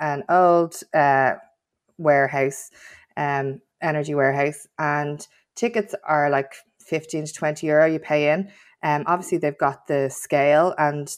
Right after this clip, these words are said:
they, they have a lot of people, but it is drug-led, uh, essentially, and, uh, people still drink, and it has a,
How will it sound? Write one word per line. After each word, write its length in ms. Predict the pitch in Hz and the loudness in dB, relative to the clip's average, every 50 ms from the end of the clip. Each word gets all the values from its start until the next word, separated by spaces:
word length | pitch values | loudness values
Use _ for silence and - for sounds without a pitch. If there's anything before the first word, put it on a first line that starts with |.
| _ _ _ | _ _ _
they, 180 | - 143 143 139 _ _ | -4 -4 -4 -4 _ _
they 240 | - 170 - 147 143 | -16 -6 -4 -4 -4
have 200 | 135 143 139 151 | -2 -4 -4 -2
a 40 | |
lot 280 | 143 143 143 135 139 139 | 0 0 2 2 2 0
of 60 | 135 | -2
people, 440 | - - 160 175 - 160 147 139 - - - - - _ _ _ - | -4 -6 -6 -6 -4 -2 -4 -4 -4 -8 -20 -20 -20 _ _ _ -4
but 320 | 185 175 170 165 - - _ _ _ _ - | 0 0 0 0 -4 -10 _ _ _ _ -2
it 160 | 185 175 170 | -2 0 2
is 500 | 175 175 170 165 170 170 - - - _ _ _ _ | 4 4 4 2 0 -2 -8 -16 -20 _ _ _ _
drug-led, 640 | - 147 143 139 139 139 139 135 139 147 160 165 - - - - _ - | -8 -4 -2 -2 -2 -2 -2 0 2 2 2 0 -2 -10 -14 -14 _ -8
uh, 180 | 143 160 151 143 - - | -4 -4 -4 -4 -6 -16
essentially, 720 | 156 - - 147 151 147 160 - - 175 196 226 226 - _ | -14 -6 -2 -2 -2 -2 -4 -8 -6 -4 -4 -4 -4 -8 _
and, 500 | - 165 160 160 156 156 151 156 151 151 - - _ _ - | -2 0 0 2 0 0 -2 -4 -6 -10 -12 -16 _ _ -8
uh, 280 | 165 156 147 147 143 143 | -4 -2 0 0 0 -2
people 260 | - - 156 - 147 | -6 -10 -12 -12 -12
still 240 | 143 - - 151 147 | -12 -6 -4 -4 -4
drink, 440 | 147 147 143 156 190 196 202 - - _ - | -2 -2 -4 -4 -4 -8 -10 -16 -20 _ -8
and 600 | 156 147 143 147 147 147 147 147 151 147 - - _ _ - - _ _ | -6 -4 -4 -4 -4 -4 -6 -8 -8 -10 -10 -12 _ _ -20 -20 _ _
it 180 | - 175 170 165 | 0 0 0 0
has 400 | 165 165 160 160 165 165 165 - | 0 0 0 0 0 0 -4 -6
a, 460 | - 165 170 165 165 160 160 156 | -4 -2 0 2 2 2 2 0